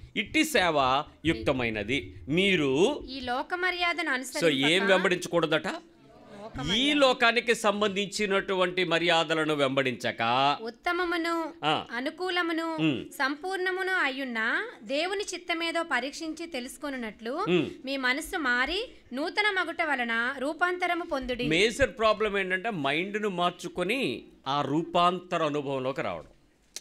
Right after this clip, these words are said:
Speaker 1: బాడీని మార్చొద్దు. బాడీని నేను ఎలా మార్చగలను? వెయిట్ లాస్ ప్రోగ్రామ్కి వెళ్ళిపోయి ఆ న్యూట్రిఫిల్ అంట అయ్యో తినేసి లివర్ని పాడు చేసి హాస్పిటల్కి వెళ్ళి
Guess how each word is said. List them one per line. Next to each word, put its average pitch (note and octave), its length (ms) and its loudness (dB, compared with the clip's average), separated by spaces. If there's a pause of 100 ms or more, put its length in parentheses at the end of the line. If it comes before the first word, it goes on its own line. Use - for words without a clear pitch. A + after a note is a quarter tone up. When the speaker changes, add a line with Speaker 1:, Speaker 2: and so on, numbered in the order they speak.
(340)
Speaker 1:
బాడీని G#3+ 340 4
మార్చొద్దు. E3+ 520 -2 (560)
బాడీని F#3 320 4
నేను F3+ 160 2
ఎలా G3 140 4
మార్చగలను? F3+ 600 0
వెయిట్ D3+ 320 0
లాస్ G#3 200 2
ప్రోగ్రామ్కి F#3 420 -2
వెళ్ళిపోయి F3 440 -2
ఆ E3 100 2
న్యూట్రిఫిల్ F3+ 600 -2
అంట D3+ 140 -2
అయ్యో D3 340 0
తినేసి E3+ 600 -2 (180)
లివర్ని F3 280 2
పాడు F3 260 2
చేసి F3 300 0
హాస్పిటల్కి E3 600 -2
వెళ్ళి E3 360 -2